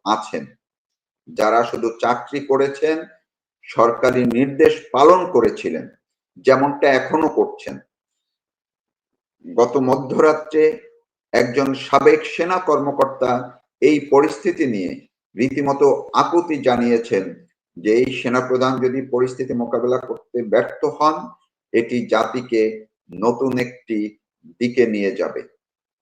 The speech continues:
যার পরিণতি পুরো জাতিকেই ভোগ করতে হবে। ওই সাবেক সেনাপ্রধান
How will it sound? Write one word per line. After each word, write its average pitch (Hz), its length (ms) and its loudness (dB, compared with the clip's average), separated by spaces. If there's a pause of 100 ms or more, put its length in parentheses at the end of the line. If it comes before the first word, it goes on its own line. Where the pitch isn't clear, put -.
(320)
যার 107 200 4 (180)
পরিণতি 131 460 2
পুরো 117 300 0 (160)
জাতিকেই 143 640 0
ভোগ 117 180 -2 (100)
করতে - 300 -4
হবে। - 260 -12 (540)
ওই 180 200 6 (200)
সাবেক 147 460 2
সেনাপ্রধান 127 680 -2